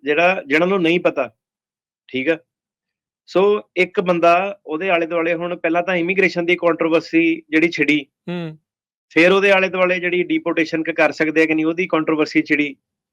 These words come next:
Speaker 1: ਉਹਨੂੰ withholding of removal ਮਿਲਿਆ ਸੀਗਾ ਦੋ ਹਜ਼ਾਰ ਉੱਨੀ ਚ।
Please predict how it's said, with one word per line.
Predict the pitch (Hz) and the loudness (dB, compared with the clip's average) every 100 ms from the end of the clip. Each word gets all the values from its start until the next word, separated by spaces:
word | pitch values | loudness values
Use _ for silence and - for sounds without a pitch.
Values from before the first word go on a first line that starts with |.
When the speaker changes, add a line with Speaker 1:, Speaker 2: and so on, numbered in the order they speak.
| _ _ 143 | _ _ -2
Speaker 1:
ਉਹਨੂੰ | 175 | 2
withholding | 196 170 160 170 170 180 | 4 4 4 4 4 2
of | 175 - | 2 0
removal | 165 165 175 | 0 2 2
ਮਿਲਿਆ | 165 160 160 | 2 0 0
ਸੀਗਾ | 160 175 | 0 -2
ਦੋ | 147 147 147 | -2 -2 0
ਹਜ਼ਾਰ | 156 156 | 0 -2
ਉੱਨੀ | 143 139 139 | -4 -6 -8
ਚ। | 131 | -10